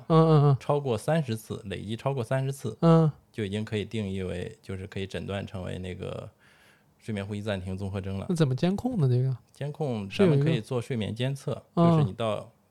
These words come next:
Speaker 2: 不是，可能
Speaker 1: 到医院睡一觉。
Speaker 2: 对，到医院睡一觉，给你带上各种的设备。
Speaker 1: 嗯，
Speaker 2: 嗯。
Speaker 1: 所以医院有这个服务。
Speaker 2: <laughs> 这，这不能叫服务。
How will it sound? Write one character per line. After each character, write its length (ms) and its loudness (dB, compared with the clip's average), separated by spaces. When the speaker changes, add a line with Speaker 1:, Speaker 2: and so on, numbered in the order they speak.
Speaker 2:
不 80 -14
是， 60 -16
可 120 -8
能 360 -8
Speaker 1:
到 160 8
医 100 8
院 180 12
睡 240 10
一 60 6
觉。 160 8
Speaker 2:
对， 180 -2
到 140 0
医 60 -2
院 180 -2
睡 180 -4
一 40 -4
觉， 160 -2
给 60 -6
你 80 -4
带 180 -4
上 160 -6
各 100 -6
种 140 -6
的 100 -10
设 200 -6
备。 140 -10
Speaker 1:
嗯， 440 4
Speaker 2:
嗯。 100 -6
Speaker 1:
所 140 6
以 120 8
医 40 4
院 160 10
有 100 8
这 140 6
个 80 10
服 280 6
务。 140 6
Speaker 2:
<laughs> 0 -
这， 640 10
这 180 4
不 120 -2
能 160 0
叫 160 4
服 200 -6
务。 60 2